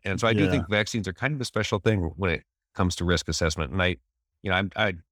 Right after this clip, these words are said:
Speaker 1: not an expert on this. I keep trying to learn and understand. And I,
Speaker 2: Yeah,
Speaker 1: I
Speaker 2: well, <laughs>
Speaker 1: not
Speaker 2: yeah,
Speaker 1: there.
Speaker 2: def-, definitely keep me posted 'cause, yeah, I think about it a
Speaker 1: Yeah.
Speaker 2: lot too. And I don't know if it's just some idea of, like, a needle penetrating the skin and, you know, and
Speaker 1: I mean,
Speaker 2: all
Speaker 1: that's
Speaker 2: that.
Speaker 1: certainly part of it.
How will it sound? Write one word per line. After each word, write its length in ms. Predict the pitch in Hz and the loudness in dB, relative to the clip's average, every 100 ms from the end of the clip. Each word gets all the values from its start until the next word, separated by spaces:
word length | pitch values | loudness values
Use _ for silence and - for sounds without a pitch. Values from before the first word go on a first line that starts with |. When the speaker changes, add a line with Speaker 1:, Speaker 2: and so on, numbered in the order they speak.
| _ | _
Speaker 1:
not 220 | 101 139 | -2 0
an 80 | 113 | 0
expert 320 | 110 - 90 | -2 -2 0
on 80 | 82 | 2
this. 140 | 78 87 | 2 0
I 100 | 80 _ _ _ - | -4 _ _ _ -10
keep 140 | 143 | -10
trying 200 | - 117 | -2 -2
to 60 | 95 | 0
learn 240 | 92 90 | 2 4
and 100 | 80 | 4
understand. 640 | 82 80 78 82 76 69 - | 4 2 0 2 2 0 -2
And 100 | 80 | 2
I, 80 | 82 | 4
Speaker 2:
Yeah, 140 | 120 123 | 4 0
Speaker 1:
I 80 | 139 | 0
Speaker 2:
well, 100 | 147 - | -2 -2
<laughs> 100 | 320 | 0
Speaker 1:
not 140 | - | 0
Speaker 2:
yeah, 260 | 233 214 156 - 87 | 0 0 -2 -2 0
Speaker 1:
there. 220 | 85 165 | 2 2
Speaker 2:
def-, 80 | - _ _ | -2 _ _
definitely 300 | 165 185 208 | -2 0 0
keep 240 | - 185 127 | 0 -2 -2
me 120 | 131 | -2
posted 340 | - 113 135 131 | -2 -2 -2 -2
'cause, 180 | 143 147 | -2 0
yeah, 220 | 160 131 | 2 4
I 140 | 135 | 2
think 180 | 175 180 | 0 -2
about 180 | 160 151 | 0 0
it 100 | 135 | 2
a 40 | |
Speaker 1:
Yeah. 40 | 113 | 0
Speaker 2:
lot 340 | 123 127 104 | 2 0 0
too. 300 | - 131 110 - - - | 2 2 2 -4 -14 -4
And 100 | 151 | 0
I 60 | |
don't 160 | 185 180 | 2 2
know 240 | 151 156 | 2 0
if 180 | 151 139 | -2 -2
it's 140 | 143 - | -2 0
just 280 | 147 127 _ _ _ - | 0 0 _ _ _ -6
some 260 | - 165 | 0 2
idea 420 | 151 131 139 143 | 2 4 4 4
of, 200 | 143 135 | 4 2
like, 160 | 131 123 | 2 0
a 80 | 117 | 2
needle 460 | 120 131 139 139 | 4 4 4 0
penetrating 680 | - - 135 127 147 127 123 | -2 -2 -2 -2 -2 -2 -2
the 80 | 107 | -4
skin 640 | - - 156 147 143 143 | -6 -4 0 2 4 4
and, 320 | 123 120 117 - - - | 4 2 0 -4 -16 -2
you 120 | 160 | 0
know, 220 | 156 143 | 4 4
and 80 | 135 | 6
Speaker 1:
I 40 | 139 | 6
mean, 100 | 214 | 6
Speaker 2:
all 0 | |
Speaker 1:
that's 120 | - | 6
Speaker 2:
that. 20 | |
Speaker 1:
certainly 220 | 214 190 | 6 4
part 220 | - 185 | 4 2
of 80 | 131 | 4
it. 140 | 87 | 0